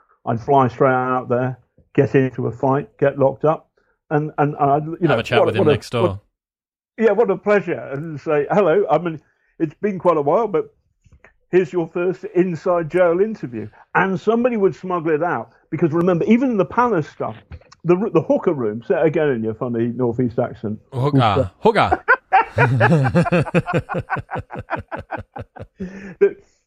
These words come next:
Speaker 1: in the hooker room, there is, somebody has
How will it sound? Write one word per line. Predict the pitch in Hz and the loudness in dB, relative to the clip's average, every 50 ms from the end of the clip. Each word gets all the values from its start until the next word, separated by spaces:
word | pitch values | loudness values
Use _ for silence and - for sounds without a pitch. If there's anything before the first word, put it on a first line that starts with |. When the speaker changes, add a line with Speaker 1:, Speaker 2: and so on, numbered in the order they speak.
| _ _ _ - | _ _ _ 0
Speaker 1:
in | 180 208 226 220 | 0 0 2 2
the | 220 185 | 2 2
hooker | 147 180 233 226 - 226 220 185 | 2 2 -2 0 0 0 2 2
room, | 156 143 131 113 110 117 170 185 _ _ _ _ _ _ _ _ _ | 0 -4 -6 -8 -8 -12 -14 -16 _ _ _ _ _ _ _ _ _
there | 185 185 185 185 190 | 0 2 4 4 4
is, | 208 196 160 - _ _ _ _ _ _ | 4 2 -2 -8 _ _ _ _ _ _
somebody | - - 226 247 262 277 262 262 233 202 190 180 | -4 -2 0 0 0 -2 -6 -6 -4 -2 -2 0
has | 156 175 185 170 - | 0 0 0 -2 -4